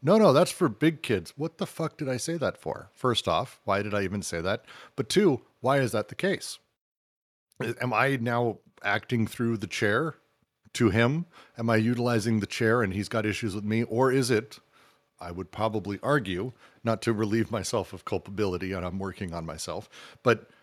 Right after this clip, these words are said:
I would argue that the way that I also was raised is to talk about things like that, that the society at large trains us to think about these stages of life like that, that these things are for big kids,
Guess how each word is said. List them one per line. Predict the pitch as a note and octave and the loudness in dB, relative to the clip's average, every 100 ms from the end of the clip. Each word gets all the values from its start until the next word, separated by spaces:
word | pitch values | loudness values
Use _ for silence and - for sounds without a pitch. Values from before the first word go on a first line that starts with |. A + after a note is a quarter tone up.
| _ | _
I | B2 | 0
would | B2 A2+ | 2 4
argue | A#2 A#2 B2+ A2+ G#2+ - _ _ | 2 2 4 4 4 -4 _ _
that | B2 B2 A#2+ _ _ D#3 | 4 4 2 _ _ -6
the | A2+ A#2+ | 2 4
way | A2 A#2+ C3 C3+ | 4 4 4 4
that | C3 C3 - | 2 0 -2
I | C3 G#3 G3 | 0 2 0
also | - B2 - C#3 | 2 0 0 -2
was | A2+ A#2 G2 | 0 -2 -2
raised | A#2+ G2+ F2 - | -2 -2 -2 -6
is | - A#2 | -6 -4
to | - | -2
talk | B2 - A#2+ - | -2 -2 -2 -2
about | G#2 G#2+ - | -2 -2 -2
things | G#2 F2+ - | -4 -4 -6
like | A2+ G#2 - | 0 0 2
that, | G#2+ F#2 - - - | 0 0 -2 -20 -2
that | A#2+ B2 - _ | 4 4 2 _
the | C#3+ C3 | -6 -2
society | - A#2 C#3 C#3 B2 | -2 -2 0 0 2
at | A2+ A2 | 2 2
large | B2+ C#3 G2 - - | 4 4 2 -6 -10
trains | - D3 C#3+ | -2 0 2
us | A2 - | 0 -2
to | - | -4
think | G#2+ - B2 - | -4 0 -2 -2
about | A2+ G#2 A2+ B2+ - | -4 0 0 0 -4
these | G#2+ F#2+ | -4 -4
stages | - G#2 F#2+ F2+ | -2 -2 -2 -6
of | G2 | -6
life | F#2+ F#2 - | -4 -6 -6
like | G2 A2 G#2+ | -6 -4 -4
that, | - E2+ | -6 -8
that | - - | -8 -8
these | G#2+ | -8
things | - A#2 G#2+ | -4 -4 -2
are | A2 | -2
for | D#3 D#3 _ _ | -2 -4 _ _
big | G#3+ D3+ | -2 -2
kids, | - G2 D#2+ | -2 -4 -4